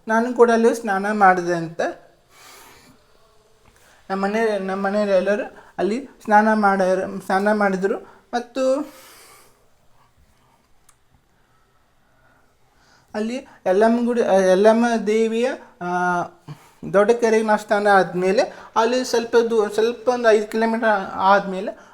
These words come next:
ಅಲ್ಲಿ ಗುಡಿ ಬರ್ತಿದೆ. ಆ ಗುಡಿಗೆ ಫುಲ್ಲು ಜನರು, ಜನರು ಮೀನ್ಸ್ ಭಕ್ತರು. ಅಲ್ಲಿ ಭಕ್ತರು ಇದ್ದಾರಲ್ಲ, ಅಲ್ಲಿ ಫುಲ್ ಭಕ್ತರಿದ್ರು. ನಾವು ಅಲ್ಲಿ ಗುಡಿ ರೇಣುಕಾ ಯಲ್ಲಮ್ಮ ದೇವಿಯ, ರೇಣುಕಾ ಯಲ್ಲಮ್ಮ ಗುಡಿಯ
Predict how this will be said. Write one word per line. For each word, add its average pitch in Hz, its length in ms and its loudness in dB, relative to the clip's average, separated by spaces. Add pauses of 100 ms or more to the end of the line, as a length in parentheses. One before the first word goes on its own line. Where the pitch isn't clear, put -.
ಅಲ್ಲಿ 233 140 0
ಗುಡಿ 226 220 0
ಬರ್ತಿದೆ. 202 400 2
ಆ 185 60 4
ಗುಡಿಗೆ 220 520 -2 (180)
ಫುಲ್ಲು 277 340 0
ಜನರು, 208 640 -2
ಜನರು 214 300 -2
ಮೀನ್ಸ್ 269 240 -8
ಭಕ್ತರು. 220 840 2 (920)
ಅಲ್ಲಿ 214 200 -2
ಭಕ್ತರು 214 420 0
ಇದ್ದಾರಲ್ಲ, 202 440 2
ಅಲ್ಲಿ 233 460 -8
ಫುಲ್ 233 380 -6
ಭಕ್ತರಿದ್ರು. 214 560 0 (280)
ನಾವು 240 440 -6
ಅಲ್ಲಿ 208 260 0
ಗುಡಿ 202 320 0
ರೇಣುಕಾ 196 800 -2
ಯಲ್ಲಮ್ಮ 208 260 0
ದೇವಿಯ, 208 380 -2 (2000)
ರೇಣುಕಾ 214 400 -4
ಯಲ್ಲಮ್ಮ 226 280 0 (400)
ಗುಡಿಯ 214 300 -6